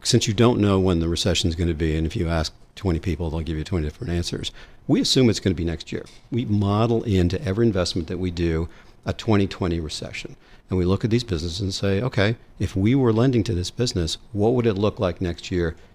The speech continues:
if we hit a recession and this company's revenues go down by twenty percent or twenty-five percent? How does it manage?" And the ones that we don't get excited about, Lisa, to your question, are businesses that have high capex, that are more cyclical and less defensive,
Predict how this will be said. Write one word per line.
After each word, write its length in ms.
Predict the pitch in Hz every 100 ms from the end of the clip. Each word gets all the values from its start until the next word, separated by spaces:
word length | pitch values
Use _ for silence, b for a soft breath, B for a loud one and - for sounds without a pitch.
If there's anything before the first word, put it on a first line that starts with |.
| -
if 180 | 98 -
we 160 | 95
hit 220 | 98 107 87
a 40 |
recession 600 | 85 - 92 85 - 87
and 200 | 87 82
this 100 | 87
company's 580 | - 98 - 92 85 80 - b -
revenues 600 | 95 95 98 95 87 82
go 200 | - 87
down 280 | 82 87 87
by 100 | 76
twenty 280 | - 90 80
percent 420 | - - 87 80
or 40 |
twenty-five 460 | 78 87 78 80 -
percent? 380 | - - 65 - b b
How 160 | - 87
does 160 | 85
it 160 | 87 -
manage?" 440 | 87 80 78 - - B B B
And 120 | 92
the 60 | 90
ones 300 | 95 123 113
that 120 | 95
we 100 | 85
don't 280 | 76 98 170
get 140 | 87
excited 480 | 76 - 90 78 76
about, 380 | 76 71 69 80 -
Lisa, 320 | 113 90 -
to 60 | 87
your 160 | 82
question, 500 | - 85 76 - 80 80 B B B
are 80 | 95
businesses 500 | 104 104 104 107 92
that 140 | 90
have 220 | 90 85
high 220 | - 95 101
capex, 720 | 113 107 - 82 78 - - b b -
that 100 | 80
are 60 |
more 240 | 82 85 92
cyclical 800 | - - 120 - 82 - 76 76
and 120 | 80
less 140 | 82
defensive, 640 | - - 92 85 - 78